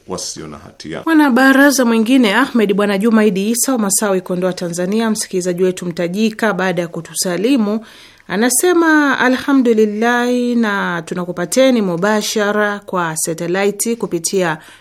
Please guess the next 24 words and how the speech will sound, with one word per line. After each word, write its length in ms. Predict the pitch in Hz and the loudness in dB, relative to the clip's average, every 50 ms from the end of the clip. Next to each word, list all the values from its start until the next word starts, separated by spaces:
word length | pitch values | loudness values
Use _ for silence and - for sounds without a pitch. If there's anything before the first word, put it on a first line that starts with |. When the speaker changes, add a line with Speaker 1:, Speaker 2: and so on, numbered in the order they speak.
| _ _ - | _ _ -6
Speaker 2:
Redio 460 | 180 175 180 180 170 180 190 185 180 | -2 0 0 0 2 2 2 2 2
Maarifa 600 | 165 165 160 160 160 180 190 185 - - 175 160 | 2 0 0 0 0 0 0 -2 -2 -4 -4 -4
ya 160 | - 165 160 | -4 -4 -4
Tanga. 560 | 160 - - 165 147 143 147 147 139 131 120 - - - _ | -6 -6 -6 -6 -6 -6 -6 -8 -8 -8 -10 -12 -14 -18 _
Shukran." 600 | - - - 208 180 - - 165 151 147 151 131 - - _ - - _ _ _ - | -10 -4 -4 -4 -4 -2 -4 -4 -4 -4 -6 -8 -10 -12 _ -20 -20 _ _ _ -10
Nasi 400 | 160 160 156 151 151 - - 156 | -8 -6 -6 -6 -6 -6 -6 -6
tunakuambia 480 | - 170 160 156 156 151 160 160 160 | -6 -8 -8 -6 -6 -4 -4 -4 -4
shukran 380 | 160 - 170 160 - 160 151 156 | -4 -6 -8 -8 -8 -8 -8 -6
sana. 440 | 156 - - 196 202 208 202 196 190 - - - - - - - - 170 | -6 -6 -4 -2 0 0 0 -2 -2 -6 -14 -20 -20 -20 -10 -6 -2 2
Vile 200 | 180 214 220 220 | 4 6 6 6
vile 200 | 220 254 247 240 | 6 6 4 4
anasema, 720 | 233 226 226 220 - - 254 247 254 254 247 247 247 233 - | 4 2 2 2 2 2 4 4 4 4 4 2 2 0 -2
"Ipo 360 | - 208 226 220 233 247 240 | 0 -2 0 2 4 4 2
haja 600 | 233 226 - 269 277 277 269 254 226 262 254 254 247 | 2 2 0 0 2 2 2 2 2 2 2 2 2
ya 120 | 226 214 | 2 2
serikali 500 | 214 - - 208 208 208 - 226 214 208 | 0 0 -2 -4 -4 -4 -4 -2 -2 0
ya 60 | 202 | 0
Msumbiji 640 | 190 185 - - 190 190 185 190 180 160 151 147 151 - _ _ - _ | -2 -4 -4 -4 -2 -2 0 0 0 -2 -4 -6 -10 -12 _ _ -20 _
kuchukua 460 | - - 160 - 180 165 - 202 190 | -10 -10 -8 -8 -6 -4 -2 -2 -2
hatua 500 | 170 156 175 180 180 - 208 208 196 180 | -2 -4 -6 -6 -2 -2 0 0 0 0
stahiki 880 | 160 - - - 170 175 170 196 214 208 208 - - 202 180 147 - - _ _ _ _ _ _ | -2 -2 -2 -2 -2 0 2 2 2 2 0 -2 -2 0 0 -2 -4 -8 _ _ _ _ _ _
kusitisha 920 | - - 156 156 156 170 170 - - 214 208 214 247 240 220 - - 220 202 | -10 -6 -4 -2 -2 0 0 0 2 0 2 2 0 0 0 0 0 0 0
machafuko 640 | 190 175 - 185 170 - - 196 190 196 - 170 | 0 -2 -4 -6 -4 -2 -2 -2 -2 -2 -4 -6
huko 580 | 165 175 185 175 175 - - - 165 160 156 | -2 -2 -2 -2 -4 -4 -2 0 0 0 -2